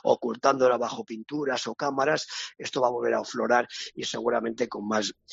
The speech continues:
virulencia. Y hemos empleado un dinero que no va a ser en una solución definitiva. Por lo tanto, ofrecemos desde Murprotec que un técnico se desplace, analice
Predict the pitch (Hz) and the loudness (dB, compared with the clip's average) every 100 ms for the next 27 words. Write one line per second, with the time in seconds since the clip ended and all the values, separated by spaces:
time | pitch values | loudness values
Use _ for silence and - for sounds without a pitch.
0 | - _ 123 110 117 110 113 113 107 - | -20 _ -2 2 2 2 2 -2 -2 -12
1 | - - 123 123 110 110 117 120 117 117 | -18 -2 0 2 0 2 4 4 2 0
2 | 117 123 123 - - - - 139 131 135 | 2 2 2 -4 -14 -16 -2 2 4 6
3 | 131 127 - 135 135 127 135 120 - 120 | 6 4 4 6 6 4 2 2 2 -2
4 | 113 117 110 113 107 98 110 90 104 104 | 0 0 0 -2 -4 0 0 0 -2 0
5 | 107 123 127 131 127 - - - - - | 2 4 6 6 6 4 -8 -8 -6 0
6 | 113 131 123 107 - 110 107 110 107 110 | 2 4 4 2 2 2 2 2 2 0
7 | 107 139 143 - - - 120 120 123 120 | 2 4 2 -4 -12 -2 0 4 4 4
8 | 117 113 107 104 - 156 - 170 151 120 | 4 4 4 2 4 4 6 6 6 4
9 | 110 131 - 147 | 2 0 4 4